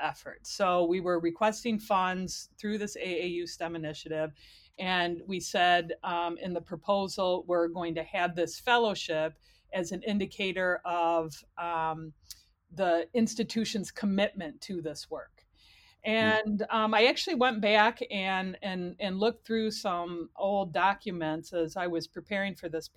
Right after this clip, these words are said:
Speaker 1: po-, podcast. And, um,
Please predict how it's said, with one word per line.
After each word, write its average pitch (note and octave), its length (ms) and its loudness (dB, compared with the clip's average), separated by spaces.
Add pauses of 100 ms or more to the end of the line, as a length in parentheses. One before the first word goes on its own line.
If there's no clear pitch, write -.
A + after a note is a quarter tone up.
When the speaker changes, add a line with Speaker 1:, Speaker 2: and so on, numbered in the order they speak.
Speaker 1:
po-, G#3 80 -4 (180)
podcast. G3+ 600 -2 (340)
And, G#3 640 4
um, G3 580 2